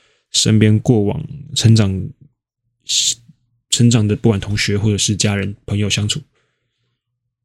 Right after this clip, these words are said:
这种类型的兄弟，我觉得基本上大类型就是可能过往理工科背景会比较多一点点，身边都是男生嘛，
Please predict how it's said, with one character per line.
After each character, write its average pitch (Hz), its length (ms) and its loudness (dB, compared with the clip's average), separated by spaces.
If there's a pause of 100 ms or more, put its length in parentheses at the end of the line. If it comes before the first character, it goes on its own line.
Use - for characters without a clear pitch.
(280)
这 185 140 2
种 110 280 2
类 123 220 2
型 110 160 -2
的 98 880 -4 (840)
兄 123 160 2
弟， 120 100 6
我 104 180 0
觉 104 120 -2
得 104 300 0 (140)
基 127 200 4
本 107 200 0
上 104 440 0 (300)
大 117 160 0
类 113 120 4
型 101 180 -2
就 104 120 -2
是 95 560 -6
可 - 120 -8
能 101 100 -4
过 117 140 2
往 101 140 -2
理 - 60 -6
工 113 140 0
科 123 120 2
背 120 160 4
景 - 240 -6 (380)
会 147 160 4
比 - 140 -10
较 107 120 -2
多 107 180 0
一 - 20 -2
点 95 180 -4
点， 95 120 -16 (920)
身 - 160 -2
边 113 80 4
都 110 80 4
是 110 60 4
男 95 180 -4
生 95 200 -4
嘛， 98 140 -20